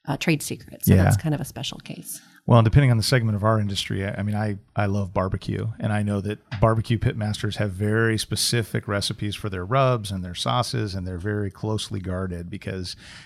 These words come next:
Speaker 2: it can make the difference between, you know, winning a championship, for example, or having a great restaurant and people coming back to,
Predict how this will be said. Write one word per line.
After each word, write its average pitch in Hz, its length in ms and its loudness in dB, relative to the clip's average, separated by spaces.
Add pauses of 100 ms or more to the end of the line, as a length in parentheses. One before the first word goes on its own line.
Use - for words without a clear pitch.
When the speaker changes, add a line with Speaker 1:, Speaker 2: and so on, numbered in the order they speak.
Speaker 2:
it 110 160 -2
can 127 240 6
make 104 160 4
the 107 80 0
difference 101 340 -2
between, 101 840 -4
you 107 140 -6
know, 107 100 -4
winning 98 280 -4
a 85 40 -6
championship, 101 600 -4
for 98 80 -4
example, 95 400 -6
or 85 140 -8
having 95 280 -2
a 87 60 -6
great 98 240 -6
restaurant 98 560 -6
and - 100 -14
people - 220 -10
coming 95 240 -6
back 95 320 -2
to, 90 320 -4